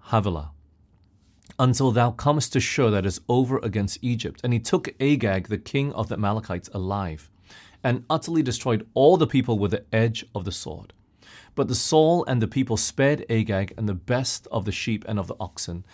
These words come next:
and of the fatlings and the lambs, and all that was good,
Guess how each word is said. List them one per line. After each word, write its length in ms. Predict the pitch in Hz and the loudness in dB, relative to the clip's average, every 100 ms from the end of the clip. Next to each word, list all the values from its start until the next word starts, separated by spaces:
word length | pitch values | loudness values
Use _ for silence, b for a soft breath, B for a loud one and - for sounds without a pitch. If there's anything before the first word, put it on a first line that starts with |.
| B B - | B B -4
and 120 | 135 | -2
of 80 | 127 | 0
the 80 | 123 | -4
fatlings 720 | - 147 156 123 101 95 95 | -2 -2 -2 -2 0 0 -2
and 120 | 110 107 | -2 0
the 60 | |
lambs, 400 | 98 101 101 110 | 0 0 0 -2
and 140 | 107 101 | -4 -2
all 280 | 131 151 | 2 4
that 160 | 190 - | 4 2
was 140 | 156 | 0
good, 340 | 104 107 101 | 0 0 0